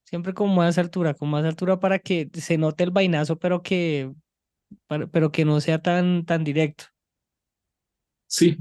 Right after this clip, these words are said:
Speaker 2: sí, sí, sí, sí. Eh, y en, pero en estos tiempos es, es, es complejo por todo lo que hemos conversado de, de, de la polarización que hay,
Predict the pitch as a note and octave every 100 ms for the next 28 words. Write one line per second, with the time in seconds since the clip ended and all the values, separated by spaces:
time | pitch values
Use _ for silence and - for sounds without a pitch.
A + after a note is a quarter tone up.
0 | - - C#3+ C#3+ D3 D3 B2+ C#3+ B2+ -
1 | _ _ - B2 B2+ B2+ C3 B2+ B2+ C3+
2 | B2 A#2+ A#2 D3+ C#3+ D#3+ D#3 D#3+ D#3 D#3+
3 | D#3+ - C#3 C#3 - F3 C#3 - D3+ C#3+
4 | C#3+ D3 C#3+ C#3 D3+ D3 - B2 C3 C#3+
5 | C#3 A#2+ A#2+ - C#3+ B2+ - G#2+ A2+ B2
6 | B2 B2+ B2+ B2+ B2 A2+ A2+ - A2+ A2+
7 | A2+ A#2 A#2 - _ _ _ - B2+ B2+
8 | B2 A#2+ A#2+ B2 - A#2+ A#2 B2+ A#2 A2+
9 | A2+ A2+ - A2+ A2+ A2+ C3+ - C3+ C3+
10 | C3+ C3+